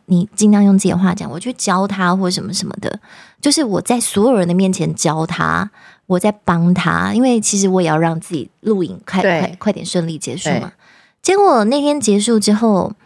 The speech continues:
Speaker 1: 这制作人就跟我说：“以后这个设计师的案子都不会再找你了。”我说：“为什么？”他说：“业务回报，那个设计师觉得我当场给他难堪。”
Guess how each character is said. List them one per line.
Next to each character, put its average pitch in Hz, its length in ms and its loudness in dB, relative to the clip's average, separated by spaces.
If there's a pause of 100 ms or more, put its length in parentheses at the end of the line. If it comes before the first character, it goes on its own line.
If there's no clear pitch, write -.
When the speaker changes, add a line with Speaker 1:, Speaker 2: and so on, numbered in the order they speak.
(240)
Speaker 1:
这 233 120 -2
制 226 140 -6
作 220 100 0
人 185 80 4
就 180 80 2
跟 190 120 2
我 175 100 0
说 160 420 -2 (200)
：“以 180 120 2
后 240 140 4
这 240 100 0
个 220 60 4
设 214 180 0
计 202 160 -2
师 196 140 0
的 175 60 0
案 170 240 0
子 - 100 -6
都 165 100 -2
不 165 140 -6
会 160 80 -2
再 165 180 -4
找 - 220 -8
你 - 220 -6
了。” 50 120 -18 (540)
我 214 60 -6
说 254 180 -2
：“为 277 160 2
什 - 160 -4
么？” - 100 -16 (540)
他 202 140 -6
说 190 500 -4 (300)
：“业 226 180 2
务 208 180 2
回 156 320 -2
报， - 300 -2 (760)
那 208 80 2
个 196 100 0
设 190 160 0
计 185 120 -4
师 180 140 0
觉 160 100 -4
得 156 140 -2
我 151 180 -6
当 170 200 -2
场 - 180 -6
给 131 100 -14
他 160 140 -8
难 165 380 -4
堪。” - 260 -6